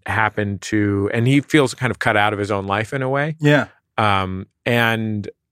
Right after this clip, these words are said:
Speaker 1: I've lived in Los Angeles now for ten or twelve years and have never entirely felt at home here. Um, but it's odd to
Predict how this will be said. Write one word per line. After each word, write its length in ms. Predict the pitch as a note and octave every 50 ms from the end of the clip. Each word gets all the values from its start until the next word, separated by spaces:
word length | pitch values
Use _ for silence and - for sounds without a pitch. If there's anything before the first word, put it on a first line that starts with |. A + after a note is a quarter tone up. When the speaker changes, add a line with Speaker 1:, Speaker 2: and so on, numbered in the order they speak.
| _ _ -
Speaker 1:
I've 200 | B2 A#2 A2+ G#2+
lived 180 | B2+ B2+ A2+ A#2
in 80 | A2 A2
Los 180 | G#2 G2 -
Angeles 360 | B2+ A2+ G#2+ G#2 G#2 F#2+ -
now 120 | - G2 F2+
for 100 | F#2 F#2
ten 180 | - - G2
or 60 | F#2+ F#2
twelve 240 | - F#2+ F#2 F2
years 240 | F#2+ F2+ F2+ F2+ - F#2
and 220 | F2+ F#2 F2+ - - -
have 220 | G2 F#2+ F#2 F#2
never 580 | G2 G2 F#2+ F#2+ F#2 F#2+ F#2 F2+ E2+ E2 F2 _ _ -
entirely 560 | E3 C#3+ A#2+ C3 B2+ A#2+ B2+ B2 A#2 A2 G2+
felt 280 | - - G2 F#2 -
at 80 | G2 F#2
home 240 | G2+ A#2+ B2 A#2+ A2
here. 340 | A2 G#2 G2 G2 F#2+ F2 _ - - - - - _ _ _ -
Um, 540 | A2 A2 G#2 G2+ G2 F#2+ F#2 F#2 F2+ F2+ - _ -
but 460 | A2 G2+ F#2+ A#2+ A#2 G#2+ G2 F#2+ F2 _ _ _ -
it's 240 | - A2+ G2+ - - -
odd 360 | A#2+ A2+ A2+ A#2 A2+ G#2+ G2+
to 600 | - - A2+ G#2+ G2+ G2 G2 F#2+ F#2+ F#2+ F#2+ F#2